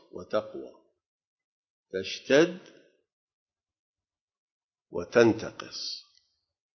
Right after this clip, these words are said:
وروح القدس لا يلهو ولا يتغير ولا يلعب.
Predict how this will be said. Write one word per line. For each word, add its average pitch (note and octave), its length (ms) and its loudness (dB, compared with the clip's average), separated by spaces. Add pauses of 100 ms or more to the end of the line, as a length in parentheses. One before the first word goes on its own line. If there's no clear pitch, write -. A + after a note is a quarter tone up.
(2750)
وروح A2 680 6
القدس G2 1080 0 (580)
لا D3 380 6
يلهو D3+ 760 4 (1900)
ولا G#2 460 4
يتغير C3+ 1040 0 (1700)
ولا F#2 340 -4
يلعب. A2+ 640 -4